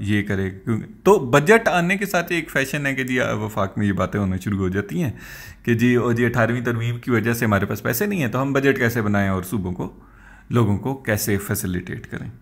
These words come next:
अच्छा, सबसे जो अब मैं जिस पॉइंट की तरफ आ रहा हूँ वो काफ़ी कंट्रोवर्शियल हो जाएगा, मुझे पता है, और मैं तो एक छोटा सा पुर्जा हूँ सहाफ़त का। ये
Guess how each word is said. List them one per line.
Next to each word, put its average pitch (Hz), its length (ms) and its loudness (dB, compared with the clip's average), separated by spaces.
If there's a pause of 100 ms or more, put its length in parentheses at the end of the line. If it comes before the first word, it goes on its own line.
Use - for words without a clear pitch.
(880)
अच्छा, 156 200 -2 (360)
सबसे 175 920 0 (300)
जो 120 540 -4 (1200)
अब 117 360 0
मैं 104 420 -2
जिस 101 240 -6
पॉइंट 101 320 -4
की 117 100 -6
तरफ 104 300 -4
आ 110 120 -2
रहा 104 120 0
हूँ 104 100 0
वो 101 420 -2
काफ़ी 101 340 -2 (800)
कंट्रोवर्शियल 101 540 0
हो 92 120 2
जाएगा, 98 320 0
मुझे 104 200 -4
पता 101 240 -4
है, 95 60 2
और 95 120 2
मैं 95 240 0
तो 92 220 -2 (140)
एक - 200 -8
छोटा - 260 0
सा 101 180 -4 (240)
पुर्जा 107 220 0
हूँ 95 220 0
सहाफ़त 92 460 -6
का। 107 160 -8 (1000)
ये 233 420 -4